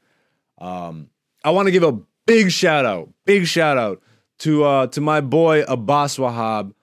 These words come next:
Uh, he runs the Immigrant Section podcast.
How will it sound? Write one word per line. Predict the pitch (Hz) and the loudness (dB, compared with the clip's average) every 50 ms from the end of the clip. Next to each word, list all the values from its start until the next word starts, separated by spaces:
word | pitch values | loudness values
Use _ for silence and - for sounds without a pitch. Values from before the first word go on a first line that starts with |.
| _ _ _ _ _ _ - | _ _ _ _ _ _ -12
Uh, | 101 107 | -10 -8
he | 110 123 | -6 -4
runs | 135 143 156 156 143 123 | 0 0 0 0 -2 -4
the | 143 151 | -4 -4
Immigrant | 151 147 147 135 139 135 | -4 -4 -2 -4 -4 -4
Section | 127 - 135 127 - 131 113 | -4 -6 -6 -6 -6 -10 -8
podcast. | 113 123 120 117 110 - 117 113 113 110 - - | -6 -6 -6 -6 -4 -6 -4 -4 -4 -6 -8 -12